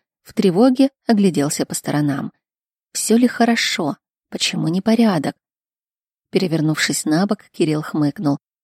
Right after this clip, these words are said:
Похоже, царящее здесь сумасшествие заразно. Вот и у него незаметно стала подтекать крыша. Надо же было такое придумать.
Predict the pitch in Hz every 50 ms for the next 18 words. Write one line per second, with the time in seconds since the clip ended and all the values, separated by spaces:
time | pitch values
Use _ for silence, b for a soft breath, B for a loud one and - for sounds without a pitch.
0 | _ _ _ _ _ _ _ - 185 185 - - - 190 233 240 - 240 233 -
1 | _ - - - 165 185 240 277 - - 254 226 202 - 208 226 - - 233 196
2 | 175 170 - - 180 - - - - 196 185 190 202 196 175 160 147 139 135 -
3 | 135 135 147 B B B B B _ _ - 180 208 - - 262 262 240 220 185
4 | 160 170 175 175 175 170 170 165 170 170 165 - 160 160 - - - 165 156 156
5 | - 160 147 - - 160 - - 151 147 - - - 160 156 147 - - - -
6 | - _ _ _ _ _ _ _ - 165 170 190 185 190 180 190 180 156 165 170
7 | 160 156 - 175 - - 170 156 - - 180 170 165 170 147 139 135 -